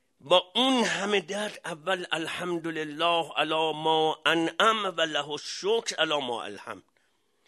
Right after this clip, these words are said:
یک صفحه، یک تقریباً فراز کاملی حضرت زهرا سلام الله علیها همینجوری شروع کردند، حمد خدا رو گفتن تو این بلاها.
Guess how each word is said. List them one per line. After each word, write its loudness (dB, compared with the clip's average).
یک 4
صفحه، 2
یک -4
تقریباً 2
فراز 6
کاملی -2
حضرت 0
زهرا -2
سلام -2
الله -2
علیها -2
همینجوری -2
شروع -8
کردند، -4
حمد 0
خدا -2
رو -4
گفتن -16
تو -12
این -2
بلاها. -8